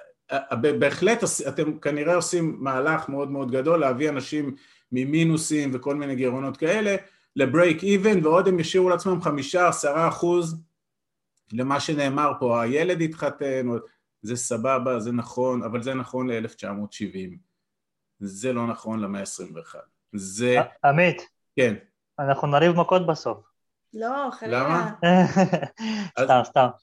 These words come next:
Speaker 2: אני רוצה להתייחס לזה, אפשר רק נקודה אחת קטנה?
Speaker 1: לא,
Speaker 2: אני
Speaker 1: אני
Speaker 2: חושב
Speaker 1: רוצה בסוף, אני רוצה
Speaker 2: אין
Speaker 1: את
Speaker 2: בעיה.
Speaker 1: הפלואו שלנו, ובסוף ניתן שאלות, בסדר?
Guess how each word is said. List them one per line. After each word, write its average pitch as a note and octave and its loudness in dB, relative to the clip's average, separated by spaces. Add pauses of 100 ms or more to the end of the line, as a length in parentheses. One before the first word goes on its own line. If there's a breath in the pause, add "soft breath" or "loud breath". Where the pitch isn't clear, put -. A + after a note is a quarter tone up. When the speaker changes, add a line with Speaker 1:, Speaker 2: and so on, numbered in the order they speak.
(120)
Speaker 2:
אני D3+ 2
רוצה D3+ 4
להתייחס F#3 4
לזה, C#3+ -2
אפשר E3+ 0
רק F3 2
נקודה D3 -2
אחת D#3 -4
קטנה? C#3+ -4 (360)
Speaker 1:
לא, C#3+ 6
Speaker 2:
אני C3 -2
Speaker 1:
אני C#3+ 0
Speaker 2:
חושב C#3+ 2
Speaker 1:
רוצה - -2
בסוף, D#3+ 2
אני C3+ 0
רוצה C#3 0
Speaker 2:
אין D3+ 6
Speaker 1:
את D3 6
Speaker 2:
בעיה. C3 8
Speaker 1:
הפלואו F3 -2
שלנו, F3+ 2 (240 soft breath)
ובסוף C3+ 2
ניתן D#3 0
שאלות, B2 -2
בסדר? D#3+ 0